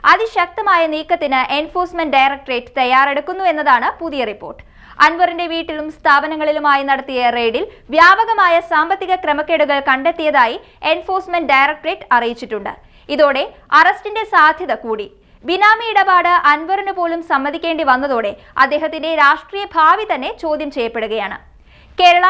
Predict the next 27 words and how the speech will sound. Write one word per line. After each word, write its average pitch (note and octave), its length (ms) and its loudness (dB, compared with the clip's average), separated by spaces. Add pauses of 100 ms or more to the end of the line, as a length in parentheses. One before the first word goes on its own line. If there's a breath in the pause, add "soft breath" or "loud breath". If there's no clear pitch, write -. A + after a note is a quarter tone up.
(100)
ഫിനാൻസ് F#4+ 440 -6
കോർപ്പറേഷനിൽ F4+ 680 -2
നിന്നും E4 280 -4
വായ്പയെടുത്ത് D#4 680 0 (120)
തട്ടിപ്പ് F#4+ 440 -4
നടത്തിയതുമായി D#4 600 0 (100)
ബന്ധപ്പെട്ടാണ് C4 580 -2 (340 soft breath)
കഴിഞ്ഞ G4+ 260 4 (100)
ദിവസം F4+ 280 -4 (200)
അൻവറിന്റെ G4 480 -4
വീട്ടിലും D#4+ 400 -8
സ്ഥാപനങ്ങളിലും C#4 680 0 (160)
റെയ്ഡ് C4+ 300 0
നടത്തിയത്. A3 380 -4 (580 soft breath)
ഒരേ G#4+ 180 4 (100)
വസ്തു G#4+ 260 -2 (240)
ഈട് F#4+ 240 -4
വെച്ച് E4 240 0 (140)
ചുരുങ്ങിയ F#4 460 -4
കാലയളവിൽ E4+ 600 2
തന്നെ C#4 200 -4 (140)
വിവിധ F4+ 260 -6 (120)
വായ്പകൾ D4 480 2 (360 loud breath)
കെ E4 100 6 (120)
എഫ് F#4+ 140 -6
സി G4+ 160 -6
വഴി D#4+ 200 0